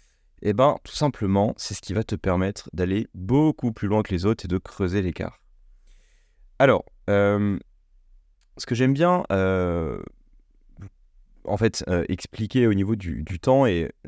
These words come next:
je, je, je, dans ces podcasts, en fait, je vous partage souvent des, des phrases qui me, qui me tiennent à cœur. Euh, là, je vais vous partager une phrase,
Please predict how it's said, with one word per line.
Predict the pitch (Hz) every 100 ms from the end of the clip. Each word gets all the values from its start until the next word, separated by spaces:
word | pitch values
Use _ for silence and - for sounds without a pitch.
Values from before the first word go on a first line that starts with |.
| 57
je, | - 87 -
je, | 85 78 80
je, | 85 82 76 78
dans | - 90
ces | -
podcasts, | 85 95 113 107 98
en |
fait, | 92 98
je |
vous | 85
partage | 82 - 90
souvent | - - 90 101
des, | 85
des | 82
phrases | - - 104 95 78
qui | 78 85
me, | 80 85
qui | -
me | 82
tiennent | - 87
à | 80
cœur. | 98 110 - _ _ _ _ _ _ -
Euh, | 90 85 - 53 - 50
là, | - 107 135
je |
vais | 123
vous |
partager | 110 110 113
une | 117
phrase, | - 127 127